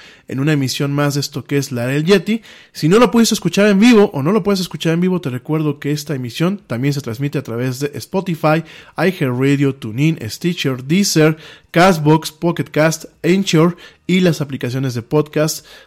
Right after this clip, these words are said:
de Google y de Apple, para que no, no te desconectes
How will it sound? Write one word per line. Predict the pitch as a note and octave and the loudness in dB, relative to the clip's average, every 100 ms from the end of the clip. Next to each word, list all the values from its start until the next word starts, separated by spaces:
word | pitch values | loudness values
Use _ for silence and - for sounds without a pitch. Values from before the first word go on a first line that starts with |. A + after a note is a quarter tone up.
| _ | _
de | B2+ C3+ D3+ D3+ B2 | -2 2 2 -2 0
Google | C#3+ C3+ C3+ C#3 - | 2 2 0 -2 -6
y | A#2+ B2+ - | -8 -8 -10
de | A#2+ A2+ G2+ | -10 -8 -6
Apple, | F2+ - G#2+ - | -8 -12 -14 -14
para | - - | -14 -14
que | - | -8
no, | B2+ E3+ E3+ - | 0 2 0 -2
no | C#3+ E3 | -4 -2
te | C3+ | -4
desconectes | A2+ - A2 C#3 C3 C#3+ D3 | -6 -8 -6 -6 -4 -4 -4